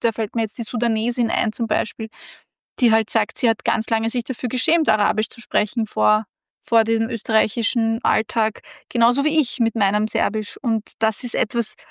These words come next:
das müssen wir der nächsten Generation abtrainieren, weil Zweisprachigkeit ist immer ein Gewinn. Und das ist ein Talent und das ist einfach ein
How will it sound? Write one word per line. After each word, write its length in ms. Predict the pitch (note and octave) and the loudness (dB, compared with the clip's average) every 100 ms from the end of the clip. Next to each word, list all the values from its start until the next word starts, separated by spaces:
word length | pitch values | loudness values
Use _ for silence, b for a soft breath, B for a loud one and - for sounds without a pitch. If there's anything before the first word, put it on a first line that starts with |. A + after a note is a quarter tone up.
| B - | B -12
das 180 | - | 0
müssen 600 | A#3+ B3 D#4+ - - C#4+ | 4 6 6 2 4 4
wir 360 | A3+ G#3+ A3+ A#3+ B B B | 4 2 2 2 B B B
der 80 | B3+ | 0
nächsten 340 | A#3 A3 - A#3+ | 2 0 0 2
Generation 540 | A3+ A3+ G#3+ - A#3 | 2 0 -2 0 0
abtrainieren, 760 | - - - C4 A3+ G#3+ G#3 G#3 | -2 -12 -4 2 4 6 4 4
weil 200 | G#3 - _ - | 2 0 _ -4
Zweisprachigkeit 760 | G#3+ G3+ - A#3 A#3 - A#3 | -2 -2 0 -2 -2 -4 -4
ist 180 | A#3 - _ | -4 -8 _
immer 320 | D#4 F4+ F4+ | 2 4 4
ein 180 | - C#4+ | 2 2
Gewinn. 560 | D#4+ C4 A#3+ D4+ G3+ F3+ B B B B | 2 2 2 2 0 -6 B B B B
Und 300 | - B3+ B3 | 2 2 4
das 180 | B3 - | 0 -2
ist 420 | - C#4+ - - - | -2 -2 -2 -12 -4
ein 200 | B3+ B3+ | 0 0
Talent 640 | - A#3 A3 C4+ A3+ G3+ | 2 2 4 6 4 2
und 200 | - A3 | -2 -2
das 160 | A#3 - | -2 -2
ist 360 | - B3 - - | -4 -4 -6 -6
einfach 380 | - A3+ B3+ - | -4 -2 -4 -6
ein 260 | - A3 | -4 -2